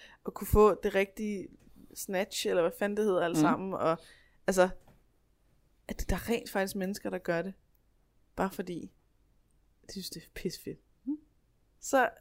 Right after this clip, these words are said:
Speaker 1: så kan jeg ligesom bedre sådan, "Nå, okay, nu, nu ser jeg helt anderledes på det," og når jeg så støder på de samme fordomme, som jeg har haft,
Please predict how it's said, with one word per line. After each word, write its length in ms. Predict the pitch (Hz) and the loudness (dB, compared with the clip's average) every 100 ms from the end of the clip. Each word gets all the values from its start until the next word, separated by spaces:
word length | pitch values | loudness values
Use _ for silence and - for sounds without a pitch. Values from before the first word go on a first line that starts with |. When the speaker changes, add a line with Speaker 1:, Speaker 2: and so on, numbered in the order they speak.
| - | -12
Speaker 1:
så 240 | - 269 | -4 -4
kan 140 | - | 0
jeg 80 | 247 | 0
ligesom 240 | 220 220 208 | 2 -2 2
bedre 300 | 202 208 214 | 4 4 2
sådan, 160 | 196 | -2
"Nå, 300 | 185 190 208 269 - | -10 -8 -6 -6 -6
okay, 440 | - 359 - 175 196 _ _ _ _ | -6 -6 -2 -2 -2 _ _ _ _
nu, 140 | 262 247 | -10 -4
nu 120 | 262 | -4
ser 220 | - 269 | 2 4
jeg 100 | 202 | 4
helt 160 | 208 185 | 4 2
anderledes 340 | 190 202 180 | 2 2 -4
på 160 | - 247 | 2 4
det," 80 | 269 | 4
og 120 | 240 | 2
når 60 | |
jeg 100 | 185 | 2
så 80 | 202 | 0
støder 280 | 220 214 214 | -4 2 2
på 60 | 190 | 2
de 40 | |
samme 240 | 190 196 | -2 -2
fordomme, 380 | 220 202 202 190 | 0 2 2 -2
som 120 | 180 | -4
jeg 120 | 185 208 | 2 4
har 160 | 233 | 4
haft, 300 | 220 214 - | 2 -6 -8